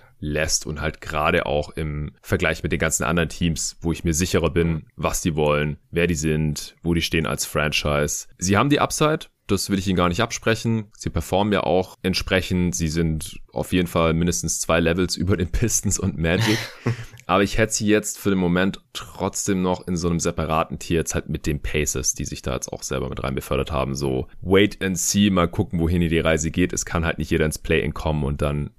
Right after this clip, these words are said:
Speaker 1: die beiden
Speaker 2: Ja.
Speaker 1: Teams entscheiden sich vielleicht, oder die Pacers haben es jetzt offiziell schon gemacht und bei den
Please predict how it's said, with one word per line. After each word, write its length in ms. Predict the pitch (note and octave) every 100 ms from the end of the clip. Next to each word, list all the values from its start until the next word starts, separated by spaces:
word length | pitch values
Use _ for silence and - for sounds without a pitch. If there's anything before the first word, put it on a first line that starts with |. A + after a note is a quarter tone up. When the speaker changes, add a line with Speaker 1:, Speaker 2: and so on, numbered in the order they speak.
| -
Speaker 1:
die 100 | D#2
beiden 260 | D2 D2
Speaker 2:
Ja. 80 | D#2
Speaker 1:
Teams 380 | D#2+ D2+ - - -
entscheiden 380 | D#2+ - D2+ D2
sich 140 | D2
vielleicht, 280 | D2+ C#2+ -
oder 120 | D2
die 100 | -
Pacers 360 | - - - -
haben 80 | D2+
es 40 |
jetzt 100 | D2
offiziell 320 | - - D2+
schon 140 | D2+ D2
gemacht 280 | C#2 D2+ -
und 60 | C#2+
bei 140 | C#2+
den 200 | C#2 C#2